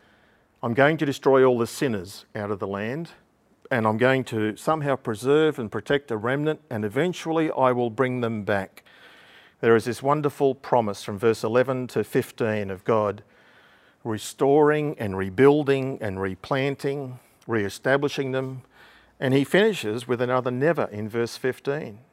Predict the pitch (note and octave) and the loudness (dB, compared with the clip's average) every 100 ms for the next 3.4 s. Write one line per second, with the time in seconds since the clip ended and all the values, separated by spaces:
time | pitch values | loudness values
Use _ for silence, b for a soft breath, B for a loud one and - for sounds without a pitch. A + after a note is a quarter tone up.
0 | _ _ - A2+ A2+ - D3+ D#3 C#3+ D3 | _ _ -2 0 0 0 0 0 0 -2
1 | C#3 C#3+ C#3+ C#3 A2+ G#2+ G#2+ C#3 C#3 A2+ | 0 -2 0 0 0 -2 0 -2 -4 -4
2 | A2 C3 C3+ b b b b A2+ G#2+ B2 | -6 -8 -12 b b b b -10 -6 0
3 | D#3 D#3 E3+ - | 0 0 -2 -6